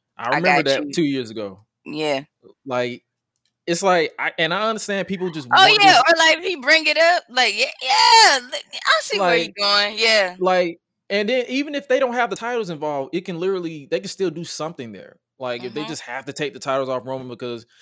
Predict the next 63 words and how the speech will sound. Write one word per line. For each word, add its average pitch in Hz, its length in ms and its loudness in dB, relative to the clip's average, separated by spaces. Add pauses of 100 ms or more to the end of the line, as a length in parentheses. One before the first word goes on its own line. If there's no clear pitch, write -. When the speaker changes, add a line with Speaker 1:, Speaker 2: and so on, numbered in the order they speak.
(180)
Speaker 1:
and 151 160 -4
if 202 160 -8
they 311 100 -8
do 240 160 -10
take 175 220 -2
it 156 80 -2
off, 135 280 -2
Roman 226 280 -4
deserves 139 400 -4
a 104 60 -16
break 107 320 -10
'cause 117 160 -14
he's 127 140 -12
been 120 340 -10
holding 131 260 -2
it 117 60 -8
Speaker 2:
Mm-hmm, 107 60 -16
Speaker 1:
down 120 200 -6
for 113 80 -8
two 277 160 -8
Speaker 2:
mm-hmm. 302 180 -6
Speaker 1:
years. 95 220 -14 (380)
But 127 440 -2
if 175 160 -4
they 202 140 -4
take 202 260 -4
it 175 100 -2
off, 156 180 -2 (100)
I - 140 -10
still 170 340 -6
want 143 220 -10
them 135 160 -10
to 113 180 -18
finish 127 260 -10
that 95 180 -10
story, 98 360 -12
like, 92 260 -12 (160)
bring 151 200 -4
it 202 60 -2
Speaker 2:
Mm-hmm. 190 80 -2
Speaker 1:
full 139 200 -2
circle. 127 320 -4
Even 233 240 -4
if 202 180 -4
they 160 140 -2
have 139 540 -6 (500)
Jay, 123 680 -6 (600)
even 233 200 -2
if 202 80 -8
they 196 160 -2
have, 185 320 -4
they 180 160 -4
have 185 260 -4
Jay 160 260 -4
just 131 200 -12
go 156 160 -2
solo 151 320 -4
by 120 160 -2
himself, 120 320 -8
like, 110 160 -8
he 151 80 -8
can 127 180 -12
literally 123 640 -6